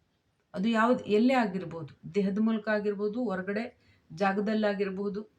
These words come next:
ಬೇರೆ ಯಾವುದ್ರಲ್ಲೇ ಆಗಿರ್ಬೋದು, ಅದಕ್ಕೆ ಅವಕಾಶನೇ ಕೊಡೋದಿಲ್ಲ. ಅಂತ ಎಲ್ಲ ಸಕಾರಾತ್ಮಕ ಪರಿವರ್ತನೆಗಳ ನಿರ್ಮಾಣ ಆಗುತ್ತೆ. ವಿಷಯಗಳ ಬದಲಾವಣೆಯಿಂದ, ಸಂಕಲ್ಪಗಳ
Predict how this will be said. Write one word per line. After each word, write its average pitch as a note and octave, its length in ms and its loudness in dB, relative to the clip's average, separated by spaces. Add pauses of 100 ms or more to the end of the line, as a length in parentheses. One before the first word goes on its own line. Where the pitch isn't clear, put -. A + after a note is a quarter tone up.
ಬೇರೆ G#3+ 280 4
ಯಾವುದ್ರಲ್ಲೇ G#3 460 2
ಆಗಿರ್ಬೋದು, E3+ 400 -8 (840)
ಅದಕ್ಕೆ F#3+ 280 -4
ಅವಕಾಶನೇ F#3 440 -6
ಕೊಡೋದಿಲ್ಲ. E3+ 380 -10 (920)
ಅಂತ G3 160 -2
ಎಲ್ಲ G#3 360 2
ಸಕಾರಾತ್ಮಕ G#3+ 600 -2
ಪರಿವರ್ತನೆಗಳ A3 760 0
ನಿರ್ಮಾಣ F3+ 520 -4
ಆಗುತ್ತೆ. D3+ 420 -14 (720)
ವಿಷಯಗಳ B3+ 760 2 (380)
ಬದಲಾವಣೆಯಿಂದ, G3+ 880 2 (680)
ಸಂಕಲ್ಪಗಳ B3 920 2